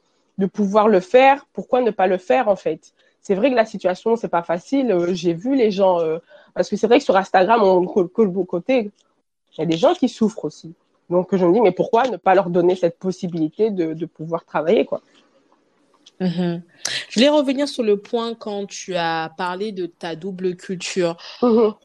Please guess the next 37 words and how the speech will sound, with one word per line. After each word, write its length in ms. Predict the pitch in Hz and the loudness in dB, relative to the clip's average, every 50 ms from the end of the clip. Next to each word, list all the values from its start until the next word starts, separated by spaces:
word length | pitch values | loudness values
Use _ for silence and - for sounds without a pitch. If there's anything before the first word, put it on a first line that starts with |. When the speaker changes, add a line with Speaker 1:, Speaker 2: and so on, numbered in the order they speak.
| _ _ | _ _
Speaker 2:
Donc, 300 | 180 170 208 208 202 202 | -4 -2 0 0 0 0
toi, 180 | - 240 240 240 | 2 2 2 2
c'était 300 | 240 240 190 170 190 180 | 2 0 -2 0 -2 0
quelque 280 | - 190 180 180 185 | 2 0 2 2 -2
chose 200 | 180 - 214 208 | -4 -4 -8 -4
de 100 | 185 190 180 | -2 -2 -4
difficile. 500 | 170 170 175 175 - 190 190 - 240 214 | -4 -6 -14 -12 -12 -12 -10 -8 -8 -8
Donc, 180 | 202 190 175 | -8 -10 -8
en 120 | - 175 175 | -10 -10 -8
fait, 280 | 175 214 214 214 214 _ _ | -8 -8 -8 -8 -10 _ _
tu, 340 | - - - - 185 175 170 170 | -20 -18 -12 -10 -10 -12 -12 -12
tu 240 | - - - 185 | -14 -4 -2 -2
es 80 | 185 185 - - | -2 -2 -4 -6
entre 380 | 196 202 196 196 - - 196 | -6 -4 -4 -6 -6 -4 -2
les 140 | 175 170 170 | 0 0 -2
deux 180 | 156 151 175 170 | -2 0 -2 -2
cultures 520 | 170 - 208 196 190 - - 214 202 202 202 - - - - _ _ - | -2 -4 -8 -8 -6 -6 -4 -2 -2 -2 -4 -12 -20 -20 -20 _ _ -6
ou 100 | 190 190 | -6 -4
tu 240 | 190 - - 190 | -4 -2 0 0
es 60 | 180 175 | 0 0
juste 460 | - 196 202 196 - - 175 156 160 | 0 -2 -4 -4 -2 -6 -6 -6 -4
que 100 | - - 190 | -2 -2 -2
congolaise 960 | 175 - - - 190 180 170 165 170 165 160 175 196 220 226 208 185 - _ - - - - _ _ - | -2 -2 -6 -4 -4 -2 0 0 0 2 4 4 2 2 0 -2 -6 -10 _ -20 -20 -20 -20 _ _ -8
et 680 | - 170 165 165 165 160 165 160 165 160 160 156 160 165 | -2 0 2 2 2 2 0 0 0 0 0 0 0 0
le 120 | 170 170 | 0 -2
côté 400 | - - 180 170 - - 180 165 | -2 -2 -4 -4 0 0 0 0
belge, 580 | 156 151 175 175 190 214 214 190 - - 160 156 | 2 0 2 2 2 0 -2 -6 -8 -8 -10 -10
c'est 220 | - - - 165 | -10 -10 -12 -10
entre 280 | 160 165 165 - - 170 | -10 -10 -12 -10 -8 -10
guillemets, 420 | 156 151 - 170 165 170 180 190 180 175 | -10 -10 -12 -10 -4 -2 -2 -2 -2 -4
entre, 640 | 165 156 156 - - - 160 151 143 143 143 139 143 _ - _ - - - - - _ | -10 -10 -10 -12 -10 -8 -8 -8 -10 -12 -14 -16 -18 _ -20 _ -20 -20 -20 -20 -20 _
c'est, 360 | - - - 165 160 160 160 160 | -12 -2 0 0 2 2 -2 -2
c'est, 640 | 156 - - - - - - - 170 165 160 156 160 | -6 -12 -12 -14 -14 -14 -6 -2 0 0 2 0 -2
c'est 160 | 160 160 175 | -2 -6 -10
sur 160 | 165 - 165 160 | -8 -6 -4 -4
les 100 | 156 156 | -4 -2
papiers. 420 | 165 180 185 185 - 175 160 160 | -2 -2 -2 -2 -4 -4 -4 -4